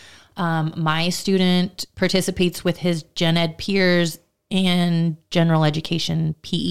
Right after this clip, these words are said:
E and general education library, general education music. So it's not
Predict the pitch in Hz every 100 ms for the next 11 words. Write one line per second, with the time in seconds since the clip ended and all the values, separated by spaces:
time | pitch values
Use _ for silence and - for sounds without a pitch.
0 | 151 - - 165 170 160 156 156 165 -
1 | 165 170 175 185 160 160 131 135 - -
2 | - - 180 156 151 147 165 156 - 165
3 | 180 202 156 156 - - - - 190 165
4 | 180 170